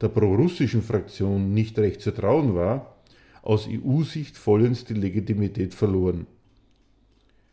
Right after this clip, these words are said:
Die Proteste auf dem Maidan waren dafür die westlichen Führungsmächte nur mehr der aktiv ermutigte und angestachelte Nachvollzug dieser Delegitimierung.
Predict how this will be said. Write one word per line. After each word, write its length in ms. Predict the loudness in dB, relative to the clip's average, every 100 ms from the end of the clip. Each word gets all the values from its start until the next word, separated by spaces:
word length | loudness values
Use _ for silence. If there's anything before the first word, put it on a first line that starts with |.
| _ _ _ _ _ _ _
Die 60 | -2
Proteste 600 | 2 2 2 0 2 2
auf 120 | 2
dem 220 | 2 2
Maidan 640 | 0 -2 -2 0 2 2 2
waren 220 | 2 2
dafür 420 | 0 -2 -2 -2
die 320 | -2 0 0 2
westlichen 480 | 0 0 -4 -4
Führungsmächte 960 | -4 0 2 2 0 -2 -4 -4 -4 -4 -6 -20 _
nur 220 | 6 8
mehr 320 | 8 6 4 2
der 280 | -2 -2
aktiv 540 | -4 -10 -6 -2 -2 0
ermutigte 840 | 2 2 2 -2 -8 -4 -4 -4 -12 -20 -20 _ 0
und 200 | 0 2
angestachelte 800 | 2 0 -2 -2 -2 -2 -2 -2
Nachvollzug 920 | -2 -2 -4 -2 -2 0 -2 -2 -4
dieser 260 | -2 -2 -2
Delegitimierung. 1160 | -2 -2 0 0 0 2 2 2 0 -2 -8